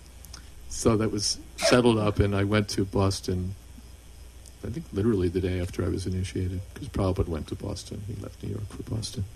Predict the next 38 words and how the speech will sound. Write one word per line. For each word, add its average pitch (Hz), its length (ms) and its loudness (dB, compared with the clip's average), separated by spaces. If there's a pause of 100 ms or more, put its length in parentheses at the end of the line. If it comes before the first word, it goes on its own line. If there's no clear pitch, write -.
(1400)
And 104 520 2
so - 300 0
I 123 120 8
would 120 280 8
go 120 200 12
to 107 80 4
Prabhupada's 113 680 6
house. 101 320 2
Prabhupada 107 340 4
had 107 160 4
a 101 40 4
little 104 280 4
house 101 480 0 (440)
near 120 260 12
the 113 100 8
temple 98 500 4
on 98 80 2
a 95 80 2
street 104 320 0
called 95 220 2
Chester 101 420 0
Street, 92 380 0 (380)
which - 180 -6
Prabhupada 101 340 2
called 95 360 4
Hare 95 220 4
Krishna 92 380 -2
Street. 90 360 -2 (1400)
And 101 360 2
I 104 160 2
would 113 160 8
go 107 180 10
there 104 280 10
in, 98 220 6 (140)
in 101 200 4
the 98 40 4
morning, 95 540 6
and 95 240 0